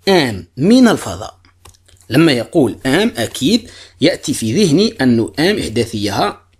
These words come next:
إكس وإيكغيك وزد من الفضاء المتساوية البعد عن بي وكي. معناه لو ن-، نلاحظ جيدا هنا سوف نقوم مثلًا برسم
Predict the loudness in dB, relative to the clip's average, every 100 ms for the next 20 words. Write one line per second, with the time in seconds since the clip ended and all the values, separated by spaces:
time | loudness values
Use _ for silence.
0 | -4 -4 -2 -2 -4 -10 _ _ _ _
1 | -10 -8 -4 -4 -4 -4 -2 0 0 0
2 | -2 -4 -18 _ _ -2 -2 -6 -4 -4
3 | -4 -8 -18 -20 _ _ _ _ _ -20
4 | -10 2 4 6 4 0 2 2 0 0
5 | 2 2 0 0 0 0 0 0 0 -2
6 | 0 2 2 2 2 0 -2 -2 2 6
7 | 6 6 4 2 0 -8 -12 -12 _ _
8 | _ _ _ _ _ _ _ _ _ -20
9 | -20 -20 -16 0 2 4 2 4 2 2
10 | 2 2 2 0 0 0 2 0 -2 0
11 | 2 0 -2 -4 -2 -2 -2 0 2 2
12 | 2 -2 _ _ _ -2 -2 0 0 0
13 | -4 -2 0 0